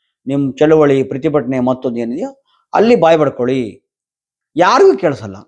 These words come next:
ಆರಾಮ. ಕೆಲವ್ರು ಹೇಳ್ಬೋದು, "ಹೌದ್ರಿ, ಏನ್ ಪದೇ ಪದೇ ಚಳುವಳಿಗಳು, ಈ ಬಂದ್ಗಳಾಗ್ತಾ ಇದ್ರೆ, ಆ, ಬೆಂಗಳೂರು ಟ್ರಾಫಿಕ್ ಆಗಲ್ವಾ, ಮತ್ತೊಂದಾಗಲ್ವಾ?" ಅಂತ. ಹೌದಪ್ಪ, ಆಗುತ್ತೆ. ಚಳುವಳಿಗಳು, ಪ್ರತಿಭಟನೆಗಳು, ಮೆರವಣಿಗೆ ಮಾಡೋದು ಸಾರ್ವಜನಿಕರ ಗಮನ ಸೆಳಿಬೇಕು, ಸರ್ಕಾರದ ಗಮನ ಸೆಳಿಬೇಕು ಅನ್ನೋ ಕಾರಣಕ್ಕೆ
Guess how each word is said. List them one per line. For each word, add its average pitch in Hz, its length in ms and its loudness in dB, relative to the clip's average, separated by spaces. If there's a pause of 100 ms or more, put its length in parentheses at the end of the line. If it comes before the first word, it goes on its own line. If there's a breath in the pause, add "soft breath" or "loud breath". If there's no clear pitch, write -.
(380)
ಆರಾಮ. 147 320 0
ಕೆಲವ್ರು 214 300 2
ಹೇಳ್ಬೋದು, 196 240 2
"ಹೌದ್ರಿ, 185 460 -2 (260 soft breath)
ಏನ್ 170 200 -6
ಪದೇ 156 180 0
ಪದೇ 165 260 -2
ಚಳುವಳಿಗಳು, 160 960 2
ಈ 135 60 -2
ಬಂದ್ಗಳಾಗ್ತಾ 151 600 0
ಇದ್ರೆ, 139 280 0 (380 soft breath)
ಆ, 120 120 -2
ಬೆಂಗಳೂರು 143 320 0
ಟ್ರಾಫಿಕ್ 139 360 -2
ಆಗಲ್ವಾ, 131 300 2
ಮತ್ತೊಂದಾಗಲ್ವಾ?" 113 600 -6
ಅಂತ. - 180 -20 (480)
ಹೌದಪ್ಪ, 139 320 0
ಆಗುತ್ತೆ. 127 800 0 (460 soft breath)
ಚಳುವಳಿಗಳು, 175 720 4
ಪ್ರತಿಭಟನೆಗಳು, 160 680 -2
ಮೆರವಣಿಗೆ 151 380 0
ಮಾಡೋದು 139 580 -4 (280)
ಸಾರ್ವಜನಿಕರ 185 380 0
ಗಮನ 147 300 2
ಸೆಳಿಬೇಕು, 127 500 -2
ಸರ್ಕಾರದ 143 400 0
ಗಮನ 131 280 0
ಸೆಳಿಬೇಕು 139 340 -6
ಅನ್ನೋ 123 180 -8
ಕಾರಣಕ್ಕೆ 143 580 -4